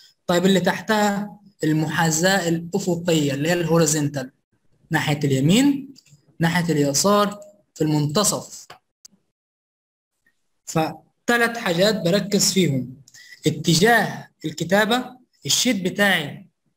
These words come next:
من اليمين إلى اليسار ولا من اليسار إلى اليمين، عن طريق قائمة اسمها page layout، وأقول له sheet right to left. تاني حاجة بظبطها الزوم، خبراء الإكسل بينصحوا إن أنت ما تقلش عن ميتين وخمسين،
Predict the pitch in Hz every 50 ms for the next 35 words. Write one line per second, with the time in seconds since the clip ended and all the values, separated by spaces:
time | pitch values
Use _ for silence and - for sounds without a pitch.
0 | _ _ _ _ - 143 147 147 147 151 156 156 170 180 202 214 202 180 151 -
1 | - 151 156 147 147 151 147 143 - 208 214 214 214 214 208 - - - - _
2 | _ - 170 190 196 190 185 175 170 165 160 156 147 143 - - 196 202 202 202
3 | 202 202 165 165 151 151 147 151 156 165 160 170 165 156 156 151 147 - 151 156
4 | 180 196 196 196 - 160 156 180 190 185 160 151 - - 180 185 185 185 180 160
5 | - _ - 185 202 202 180 156 156 147 151 170 185 190 190 190 - - _ _
6 | _ _ _ - 156 160 190 185 160 - - - 190 190 180 175 170 170 170 165
7 | 170 - - - - - - - - - - - _ _ _ - - - _ _
8 | _ _ _ _ _ _ - 214 214 196 170 - 208 208 190 180 165 165 151 147
9 | - 185 196 196 180 185 180 165 156 143 156 175 185 170 151 135 127 - - -
10 | _ _ _ _ _ _ _ _ _ _ _ _ _ _ _ _ _ _ _ _
11 | - 143 143 147 170 185 185 175 165 170 - - - 214 247 254 240 202 185 165
12 | 156 175 - - - 196 196 196 190 170 175 180 175 - 165 151 143 147 147 175
13 | 202 208 196 196 - 156 156 151 - 180 180 165 165 156 143 143 - - 254